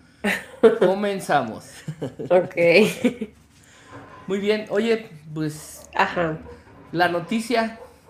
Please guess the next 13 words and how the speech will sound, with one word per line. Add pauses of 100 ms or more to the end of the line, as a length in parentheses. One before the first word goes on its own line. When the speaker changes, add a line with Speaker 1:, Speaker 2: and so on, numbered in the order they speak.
(300)
Speaker 2:
la
noticia
que
revira, (1500)
que
revira
y (720)
que
se
retracta
OnlyFans (560)
diciendo
Speaker 1:
¿De